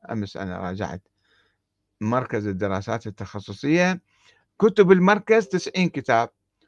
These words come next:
وكتب أخرى خمسمية وتسعة وتسعين كتاب. يجيبون، ينشرون حتى بت-، يأكدون فكرة وجود الإمام المهدي بين الناس، بين الشيعة. لماذا هالقد متحمسين؟ ما عندهم كتب حول وجود الله،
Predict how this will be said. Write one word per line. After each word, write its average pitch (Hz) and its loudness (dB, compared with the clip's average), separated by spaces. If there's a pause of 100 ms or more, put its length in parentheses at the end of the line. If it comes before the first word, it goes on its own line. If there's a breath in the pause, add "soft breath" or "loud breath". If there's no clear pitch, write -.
وكتب 202 2
أخرى 214 4
خمسمية 180 -2
وتسعة 247 -8
وتسعين 147 -10
كتاب. 98 -6 (840)
يجيبون، 233 -4 (120)
ينشرون 190 -4
حتى 165 -6
بت-، 123 -10 (200)
يأكدون 156 -4 (260)
فكرة 160 -2
وجود 135 -6
الإمام 110 -4 (460)
المهدي 117 -2
بين 98 -2
الناس، 92 -4
بين 95 -4
الشيعة. 82 -14 (600)
لماذا 170 6 (400)
هالقد 151 -2 (120)
متحمسين؟ 139 -4 (340)
ما 175 2
عندهم 175 -4
كتب 180 -12
حول 170 -6
وجود 143 -6
الله، 110 -4